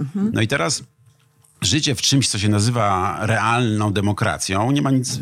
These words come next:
Speaker 2: wspólnego z taką prawdziwą demokracją, w której obywatele, jak ja pamiętam jakiś tam, nie wiem, z zajęć z politologii czy z lektur, że obywatele mieli być po prostu aktywnymi uczestnikami, a nie chodzić raz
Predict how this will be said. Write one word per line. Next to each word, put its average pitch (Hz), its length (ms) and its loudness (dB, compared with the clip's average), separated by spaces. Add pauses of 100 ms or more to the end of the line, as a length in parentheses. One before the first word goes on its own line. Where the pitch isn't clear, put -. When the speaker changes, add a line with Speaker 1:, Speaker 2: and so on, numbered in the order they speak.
(140)
Speaker 2:
wspólnego 131 580 0
z 139 60 -8
taką 147 280 -2
prawdziwą 165 420 0
demokracją, 107 580 0
w 120 40 -10
której 135 300 -2 (220)
obywatele, 113 960 0
jak 98 180 -6
ja 110 80 0
pamiętam 101 520 -2
jakiś - 240 -4
tam, 87 220 0
nie 92 60 4
wiem, 78 120 0
z - 80 -2
zajęć 92 300 2
z - 40 -8
politologii 85 560 -6
czy - 160 -6
z - 20 -8
lektur, 87 420 -6 (300)
że 120 100 -6
obywatele 127 360 0
mieli 143 160 2
być 143 100 -6
po - 20 -20
prostu - 240 -6
aktywnymi 117 580 2
uczestnikami, 143 500 -2
a 117 60 2
nie 123 100 2
chodzić 110 240 -4
raz 113 260 -2